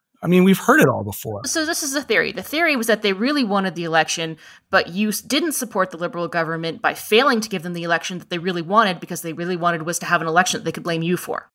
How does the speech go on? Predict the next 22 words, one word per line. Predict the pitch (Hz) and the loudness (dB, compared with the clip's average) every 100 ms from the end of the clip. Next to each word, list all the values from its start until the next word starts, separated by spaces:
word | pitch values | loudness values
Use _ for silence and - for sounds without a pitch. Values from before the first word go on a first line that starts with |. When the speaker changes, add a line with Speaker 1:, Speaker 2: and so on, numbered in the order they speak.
| _ | _
Speaker 1:
That's | - - | -4 0
right. | 143 - _ _ - | -2 -4 _ _ -10
Speaker 2:
Okay, | - - - _ | -2 -2 -2 _
just | - - | -12 -8
checking. | - - - - | -6 -8 -12 -4
Speaker 1:
Yeah. | 160 220 - _ - | -2 -2 -4 _ 2
And | 190 | 6
you | 214 | 8
know | 233 | 8
who | 196 | 8
else, | 190 254 208 214 | 6 6 0 4
now | 170 202 | 4 4
that | 196 | 4
we're | 147 | 2
on | 151 165 | 2 0
it, | 117 | -2
now, | 156 135 | 0 2
now | 147 143 147 | 2 2 2
if | 131 147 | -2 -2
we're | |
gonna | 143 139 | 0 2
get, | 127 117 | 0 -4